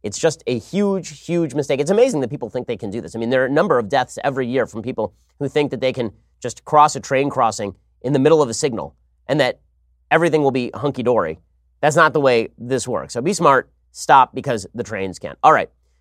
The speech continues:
so Bernie Sanders was on Fox News last night, and while he was on Fox News, he basically laid out his agenda, which is, "You're gonna pay more. You're gonna spend a lot of money."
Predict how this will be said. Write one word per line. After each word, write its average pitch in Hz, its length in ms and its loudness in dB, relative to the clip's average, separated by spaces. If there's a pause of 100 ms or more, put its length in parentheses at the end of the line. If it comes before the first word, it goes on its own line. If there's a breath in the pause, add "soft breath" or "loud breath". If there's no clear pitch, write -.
(120)
so 151 180 2
Bernie 196 360 4
Sanders 160 420 0 (840)
was 131 160 0
on 127 320 4
Fox - 340 2
News 127 300 0 (300)
last 123 320 0
night, 98 260 0 (400)
and 131 300 2 (100)
while 165 300 6
he 165 120 -4
was 147 140 -2
on 135 220 0
Fox 120 260 0
News, 107 300 -4 (320)
he 165 80 -2
basically 160 340 2
laid 135 200 2
out 135 100 4
his 135 100 -2
agenda, 147 320 2
which 113 160 -4
is, 123 240 0 (200)
"You're 139 120 0
gonna 160 140 4
pay 185 160 2
more. 120 240 -2 (340)
You're 123 120 -4
gonna 135 120 0
spend 151 200 -2
a - 20 4
lot 135 180 4
of 165 40 2
money." 190 240 4